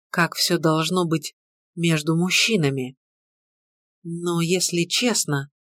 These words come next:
мне всё равно, вы — это вы, хоть мужчина, хоть женщина. Я слаб перед вами, полностью покорён,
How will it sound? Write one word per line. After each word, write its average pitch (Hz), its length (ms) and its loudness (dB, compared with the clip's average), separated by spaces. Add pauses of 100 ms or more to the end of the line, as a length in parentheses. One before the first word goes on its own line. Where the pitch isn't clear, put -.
(180)
мне 190 260 -2
всё 180 240 2
равно, 170 460 2 (320)
вы — 165 460 0
это 160 340 0
вы, 170 340 0 (320)
хоть 185 340 0
мужчина, 160 520 0
хоть 165 220 -4
женщина. 147 680 -2 (720)
Я 160 220 -2
слаб 175 420 0 (180)
перед 143 260 0
вами, 147 460 2 (460)
полностью 190 540 2
покорён, 180 640 2